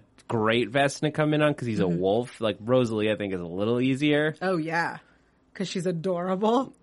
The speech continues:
Speaker 1: Yeah, well, <laughs> you just wanna pet her.
Speaker 2: Yeah,
Speaker 1: You just wanna
Speaker 2: exactly.
Speaker 1: scratch behind her ears, and, but
Speaker 2: Yeah.
Speaker 1: she's so, but, like, the act-, like, Brie Turner is so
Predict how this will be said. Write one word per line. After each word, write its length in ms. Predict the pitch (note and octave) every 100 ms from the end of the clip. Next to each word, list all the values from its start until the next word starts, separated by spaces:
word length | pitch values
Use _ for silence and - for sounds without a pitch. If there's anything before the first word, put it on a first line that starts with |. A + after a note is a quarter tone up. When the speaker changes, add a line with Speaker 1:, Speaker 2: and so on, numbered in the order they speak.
| -
Speaker 1:
Yeah, 340 | C#3+ F3 G2 F3
well, 280 | - E3+ D3 -
<laughs> 1900 | - D4+ - A3+ - - C#4+ C4 - - - - _ _ _ - D4+ D4
you 120 | A#3+ G#3+
just 140 | A#3
wanna 180 | A3+ G3+
pet 260 | - A3+
her. 160 | F#3+ B2
Speaker 2:
Yeah, 300 | A#3 A3 - - -
Speaker 1:
You 100 | G#3+
just 140 | -
wanna 180 | D#4 E3+
Speaker 2:
exactly. 180 | F#3 F3
Speaker 1:
scratch 320 | C3 C#3 -
behind 300 | D3 D3 D3+
her 120 | D3+
ears, 800 | A2 A#2 A#2+ A#2 A#2 A#2 A2+ -
and, 200 | A2+ G#2 - - - _ _ _ _ _ _ _ _ _ _ -
but 120 | G3
Speaker 2:
Yeah. 60 | G3
Speaker 1:
she's 160 | F#3+
so, 140 | A3+ G3
but, 200 | G#3 F#3
like, 220 | F#3+ D3+ - _ _ _ _ _ _ _ _ _ _ _ _
the 100 | C3+
act-, 180 | F3 F3+
like, 240 | E3 D3
Brie 160 | - G#3
Turner 400 | - G#3 A3+ D3
is 120 | B2
so 680 | - - F#3 E3+ D#3 C#3 C3